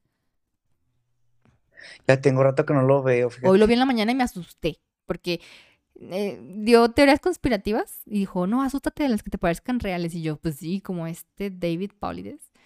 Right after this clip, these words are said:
Speaker 2: me da miedo porque es como que sí, ¿por qué en esta zona? ¿Por qué tanto en esta zona?". Si fuera nomás Estados Unidos, como que es el gobierno, pero también abarca Canadá en algunas partes, ¿no? Porque ya está la frontera.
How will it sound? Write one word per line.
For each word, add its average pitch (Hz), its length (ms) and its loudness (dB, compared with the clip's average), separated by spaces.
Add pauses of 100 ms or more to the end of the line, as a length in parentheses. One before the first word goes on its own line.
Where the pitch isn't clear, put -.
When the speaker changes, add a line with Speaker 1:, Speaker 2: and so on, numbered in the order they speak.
(500)
Speaker 2:
me 190 180 -4
da 165 420 -6 (160)
miedo 165 320 -8
porque 180 480 -12 (300)
es 190 100 -16
como 190 180 -8
que 165 140 -4
sí, 208 300 2
¿por 233 160 4
qué 202 120 4
en 208 60 2
esta 247 220 -2
zona? 226 340 0
¿Por 190 100 -2
qué 180 120 -4
tanto 214 280 -2
en 226 60 4
esta 233 200 -2
zona?". 190 420 -2 (380)
Si 226 180 6
fuera 208 220 4
nomás 233 220 4
Estados 254 280 0
Unidos, 220 240 -2
como 202 160 -2
que 175 60 -2
es 170 60 -8
el 240 80 -2
gobierno, 220 340 -2
pero 196 160 -2
también 180 340 -6
abarca 214 320 -2
Canadá 170 580 -2
en 165 100 -2
algunas 165 280 -4
partes, 175 380 -8
¿no? 233 220 -6
Porque - 400 -14
ya 165 100 -8
está 175 240 -8
la 175 120 -6
frontera. 151 580 -10